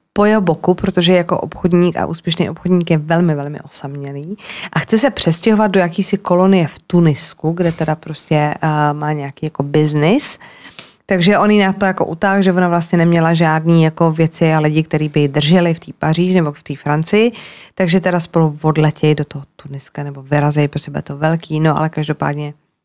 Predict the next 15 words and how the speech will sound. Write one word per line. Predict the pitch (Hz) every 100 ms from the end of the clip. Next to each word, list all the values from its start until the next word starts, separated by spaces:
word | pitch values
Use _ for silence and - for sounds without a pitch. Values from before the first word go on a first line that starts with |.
| _ -
zmizela | 151 147 147 139
samozřejmě | - 143 139 139 131 139 _ _ _ _ _
z | _
povrchu | 160 151 -
zemského | 156 147 - 170 180
a | -
už | 170 -
ji | 175
nikdy | 170 165
nikdo | 160 160 156
neviděl. | 143 143 151 143 117 - _ _ _ _ _ _ _ _ - - - - _ _ 220
No, | 226 165 - - _ _ _ _ _ _ _ _ _ _ _ _ _ _ _ _ _ _ -
je | 247
zvláštní, | 330 294 202 190 - 170 139 127 151
že | 190 202